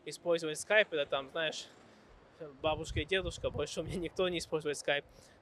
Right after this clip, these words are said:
Скайп, грубо говоря, для меня превратился, э, <laughs> в приложение, которое я только использую ради того, чтобы позвонить дедушке. А, но скайп, скайп очень крутой в том плане, что, допустим, э, в каждой стране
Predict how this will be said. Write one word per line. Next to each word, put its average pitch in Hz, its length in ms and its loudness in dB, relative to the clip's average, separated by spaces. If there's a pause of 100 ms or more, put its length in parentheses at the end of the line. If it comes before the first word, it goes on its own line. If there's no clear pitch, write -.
Скайп, 202 340 6
грубо 180 220 -4
говоря, 165 360 2
для 165 120 -4
меня 151 240 -2
превратился, 156 760 -2 (440)
э, - 40 -6
<laughs> - 0 -
в - 840 -6
приложение, 170 500 2
которое 151 300 2
я 147 60 -2
только 156 280 4
использую 175 480 0 (540)
ради 160 300 8
того, 180 240 8
чтобы 170 220 2
позвонить 160 340 -2
дедушке. 160 460 0 (2250)
А, 170 520 10
но 196 180 6
скайп, 233 340 10 (200)
скайп 226 440 10 (160)
очень 190 260 2
крутой 254 440 8
в - 60 -4
том 190 160 4
плане, 214 340 10
что, 180 520 8 (680)
допустим, 214 480 8
э, 180 40 10
в 160 440 6
каждой 233 340 12
стране 214 440 8